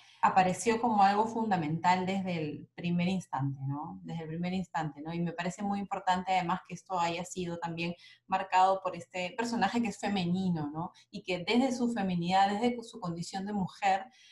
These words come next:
plantea también esta, este lazo inseparable, ¿no? En-, entre su,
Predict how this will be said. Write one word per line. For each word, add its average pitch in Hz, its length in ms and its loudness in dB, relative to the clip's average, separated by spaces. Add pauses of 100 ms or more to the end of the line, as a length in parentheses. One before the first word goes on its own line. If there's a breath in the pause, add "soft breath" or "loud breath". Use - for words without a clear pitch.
(140 soft breath)
plantea 196 600 6
también 190 440 0
esta, 214 420 2 (600 loud breath)
este 202 260 -6
lazo 202 520 4
inseparable, 175 1000 2
¿no? 170 260 -2
En-, 190 220 -2
entre 170 420 -2
su, 180 920 -6